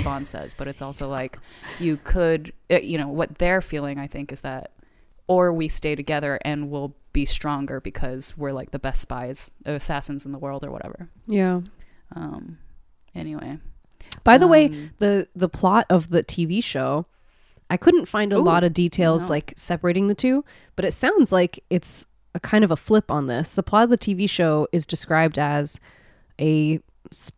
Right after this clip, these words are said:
Speaker 2: man spy and a woman spy who are put together to be a fake couple, like,
Speaker 1: <gasps> Oh.
Speaker 2: as their cover. And so they are
Speaker 1: That's
Speaker 2: constantly having
Speaker 1: right,
Speaker 2: to
Speaker 1: I
Speaker 2: play
Speaker 1: did.
Speaker 2: couple,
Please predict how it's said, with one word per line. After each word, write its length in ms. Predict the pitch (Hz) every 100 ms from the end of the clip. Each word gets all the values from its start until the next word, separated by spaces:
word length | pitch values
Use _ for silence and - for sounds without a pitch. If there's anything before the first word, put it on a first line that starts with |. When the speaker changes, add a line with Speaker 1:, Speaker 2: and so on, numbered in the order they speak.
| -
Speaker 2:
man 480 | 180 175 170 170 185
spy 340 | - 185 170
and 160 | 170 156
a 60 | 156
woman 260 | 175 165
spy 400 | 156 - 151 143
who 180 | 147 165
are 140 | 156
put 260 | 139 - -
together 540 | - 175 165 156 151
to 160 | 156 180
be 240 | 151 165
a 60 | 156
fake 420 | - 170 170 -
couple, 480 | - 156 160 156 156
like, 160 | 135 147
Speaker 1:
<gasps> 40 |
Oh. 40 | 151
Speaker 2:
as 140 | 165 -
their 160 | -
cover. 480 | - 208 196 - 185 - _ _ _ _ _
And 160 | 180 170
so 120 | 185
they 180 | 175 170
are 60 |
Speaker 1:
That's 120 | 175
Speaker 2:
constantly 420 | 190 185 - 180 175
having 260 | 165 170
Speaker 1:
right, 60 | 170
Speaker 2:
to 80 | 165
Speaker 1:
I 20 |
Speaker 2:
play 160 | 180
Speaker 1:
did. 80 | 160
Speaker 2:
couple, 500 | - 185 - 156 185